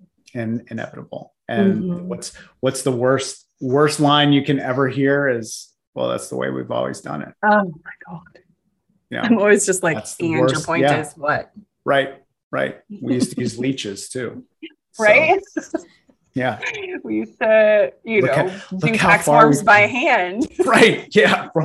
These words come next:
Speaker 1: <laughs> Right. So, but that's the, uh, is,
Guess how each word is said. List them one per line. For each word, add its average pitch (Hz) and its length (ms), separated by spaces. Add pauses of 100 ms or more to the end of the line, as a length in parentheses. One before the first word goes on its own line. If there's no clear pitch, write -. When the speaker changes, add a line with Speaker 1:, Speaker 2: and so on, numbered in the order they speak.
Speaker 1:
<laughs> 151 240
Right. - 320 (960)
So, 131 760
but 151 160
that's 165 360
the, 127 300
uh, 117 340
is, 123 400